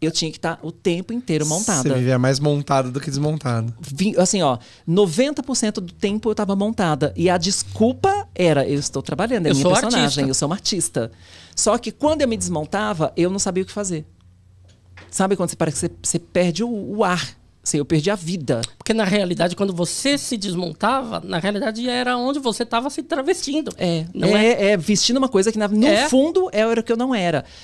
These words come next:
Speaker 1: E aí eu comecei a perceber outra coisa, que quando eu tava montada, parece que eu era mais inteligente, eu tinha uma, um poder. É, sabe aquele cabelo, negócio do cabelo de Sansão? Que não pode cortar,
Speaker 3: Uhum.
Speaker 1: que perde as forças? Era mais ou menos assim. E eu pensei, "Poxa vida, eu, eu acho que eu sou uma mulher trans,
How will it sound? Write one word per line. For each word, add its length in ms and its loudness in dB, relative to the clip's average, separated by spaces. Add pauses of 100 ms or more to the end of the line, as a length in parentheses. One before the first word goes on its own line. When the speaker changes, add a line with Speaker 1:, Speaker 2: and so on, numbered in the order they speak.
(240)
Speaker 1:
E 100 2
aí 160 2
eu 80 -4
comecei 260 -2
a 60 -2
perceber 420 0
outra 220 -4
coisa, 420 -2
que 140 -8
quando 300 0
eu 80 -2
tava 260 -4
montada, 720 -2
parece 300 0
que 80 -6
eu 20 2
era 100 0
mais 220 0
inteligente, 760 -2
eu 60 -6
tinha 240 -4
uma, 220 -4
um 120 -6
poder. 600 -2 (760)
É, 120 -6
sabe 260 -2
aquele 220 -4
cabelo, 260 -6
negócio 200 -6
do 20 -8
cabelo 220 -4
de 60 -6
Sansão? 460 -2 (260)
Que 80 -4
não 80 -2
pode 200 -2
cortar, 320 2
Speaker 3:
Uhum. 60 4
Speaker 1:
que 40 4
perde 160 2
as 100 0
forças? 280 -4
Era 120 -2
mais 180 -2
ou 40 -2
menos 140 -2
assim. 260 -4 (600)
E 60 0
eu 40 -4
pensei, 340 2
"Poxa 300 -4
vida, 340 -2
eu, 320 -2
eu 200 0
acho 260 -2
que 80 -8
eu 40 -4
sou 140 -2
uma 140 -4
mulher 320 -4
trans, 580 -4